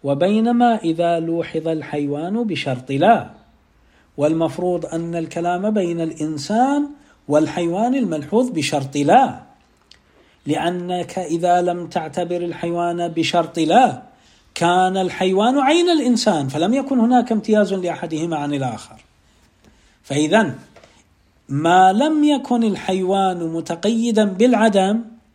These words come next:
لم يكن الإنسان متميزاً عنه بالوجود. فإذن الحق، الحق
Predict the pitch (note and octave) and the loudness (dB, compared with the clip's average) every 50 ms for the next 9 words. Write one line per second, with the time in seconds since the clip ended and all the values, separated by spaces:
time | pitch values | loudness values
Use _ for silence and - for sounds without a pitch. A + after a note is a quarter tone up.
0 | _ _ _ _ _ _ _ C#3+ D3+ G#3 C#4 D#4+ E4+ E4+ F4 E4+ E4+ - E4 E4+ | _ _ _ _ _ _ _ 2 4 6 6 6 4 4 2 2 2 2 4 4
1 | E4 D4 B3 G3+ A3 G#3 - A#3 A#3+ A#3+ A#3 A3+ G#3+ G#3 G#3 - G3+ G3+ G3+ F#3+ | 4 4 4 4 2 4 4 4 4 4 4 2 0 0 0 0 0 0 0 0
2 | F3 D#3+ E3 F3+ E3 D3+ D#3 D#3 D3 D#3 D3 C#3+ C3+ B2+ B2+ A#2 A2 A2 G#2+ - | 0 0 0 -2 -2 -2 -4 -4 -4 -4 -4 -4 -4 -4 -4 -4 -6 -8 -12 -16
3 | - _ _ _ _ _ _ _ _ _ _ _ _ _ _ _ _ _ _ _ | -20 _ _ _ _ _ _ _ _ _ _ _ _ _ _ _ _ _ _ _
4 | _ _ _ _ _ _ - C#3+ D3 D#3 D#3 F3 E3 D3 C3 - - - _ _ | _ _ _ _ _ _ -2 0 0 2 2 2 2 0 -2 -8 -12 -20 _ _
5 | _ _ - D3+ D#3 D3+ - - F#3+ - - - - - - E3 D#3 - - G#3+ | _ _ -2 -2 -2 0 2 2 0 0 0 -10 -10 -2 0 0 0 2 4 4
6 | F#3+ - - - | 4 4 2 -8